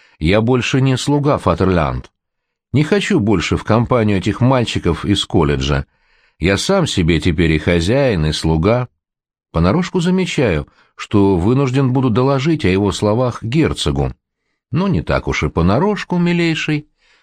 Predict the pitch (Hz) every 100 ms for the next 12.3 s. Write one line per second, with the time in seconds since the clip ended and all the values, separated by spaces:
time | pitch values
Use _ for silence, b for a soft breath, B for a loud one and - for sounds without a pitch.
0 | _ 76 98 131 202 - - 220 196 80
1 | - 170 175 170 156 _ _ _ _ -
2 | 175 160 147 131 92 90 104 - 117 95
3 | 120 135 147 90 - 82 110 117 123 80
4 | 73 76 71 - _ _ _ - 69 71
5 | 131 147 - 82 82 80 80 87 82 -
6 | 87 - 135 123 107 b b b b b
7 | b - - 131 123 156 151 104 - -
8 | 160 143 131 143 - 85 65 - _ _
9 | _ _ _ _ _ _ 65 78 98 123
10 | 113 95 76 76 76 80 80 78 104 147
11 | 139 - 71 76 76 76 82 90 113 170
12 | 90 73